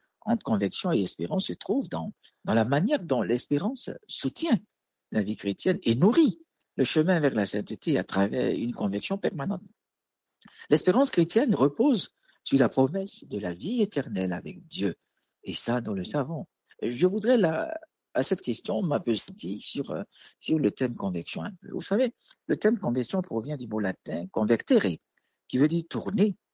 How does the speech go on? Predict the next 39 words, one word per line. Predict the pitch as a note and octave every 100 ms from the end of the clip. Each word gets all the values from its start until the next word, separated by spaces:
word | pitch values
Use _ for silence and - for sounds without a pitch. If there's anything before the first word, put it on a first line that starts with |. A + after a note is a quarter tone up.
| -
ou |
changer. | - - G2 F2 - _ _ - -
Ça | - C#3+
ouvrit | C3+ A3+
son | - D#3+
cœur | - G3
et | D#3
son | - A#2
intelligence | G#2+ A2 G2+ G#2 F3+ -
à | -
Dieu | G2 E3 E3 - _ - -
et | C#3
avec | F#3+ F#3 A2
sa | - E2+
grâce | F2+ C3+ - -
réaliser | - F#2 F#2+ F#2 G#3+ - _ - -
de | F#3+
véritables | C4 A#3+ - D4
changements | - A#2+ A2+ D3+ E3+
dans, | D#3 - - - -
dans | F#3+
notre, | G#3 G#3+ -
euh, | C#2+ - -
existence | G#2 - F2 - F3+ F#3+ - _ _ _
en | A#2
se | A2 G2
détournant | A2+ G#2 G2+ F2 G2+ D3 - E3
du | G2+
péché | - G2+ - B2+
et | G#2+
en | F#2+
étant | F2+ - F3+ E3+ _ _ _ _ -
de |
plus | A#2 B2+
en | A2+
plus | A2+ G#2+
fidèle | G#2+ C3 B2+
à | -
l'évangile. | G#2 G#2 A2+ D#3+ F3+ F#2+